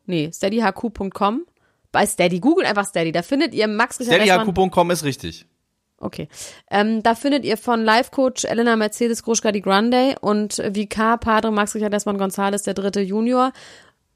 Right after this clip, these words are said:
Speaker 1: ähm, findet ihr ganz viele tolle Folgen, unter anderem zum Prinz der Geilheit, aka Prince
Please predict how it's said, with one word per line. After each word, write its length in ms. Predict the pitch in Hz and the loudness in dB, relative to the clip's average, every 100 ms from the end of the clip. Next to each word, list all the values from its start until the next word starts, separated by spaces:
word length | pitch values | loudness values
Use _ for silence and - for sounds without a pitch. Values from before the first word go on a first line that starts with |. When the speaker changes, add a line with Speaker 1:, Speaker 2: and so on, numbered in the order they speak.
| 190 | 2
Speaker 1:
ähm, 400 | 202 202 208 202 | 4 4 0 -2
findet 380 | - 233 220 | 0 0 0
ihr 400 | - 202 202 196 - | 0 2 4 2 -2
ganz 300 | - 277 247 | 0 0 0
viele 180 | 240 214 | -2 -2
tolle 240 | 214 214 | 0 -2
Folgen, 720 | 196 - 262 285 320 311 320 | -2 0 4 4 4 0 -2
unter 200 | - 220 | -2 0
anderem 300 | - 220 233 | 0 2 0
zum 380 | 233 240 220 214 - - - - | -2 -4 -4 -4 -10 -20 -20 -2
Prinz 240 | 254 240 | 0 0
der 140 | 214 | 0
Geilheit, 580 | 190 190 233 233 254 254 | 4 4 4 2 2 2
aka 400 | - 214 208 202 | 0 0 2 2
Prince 240 | 196 208 | 0 -2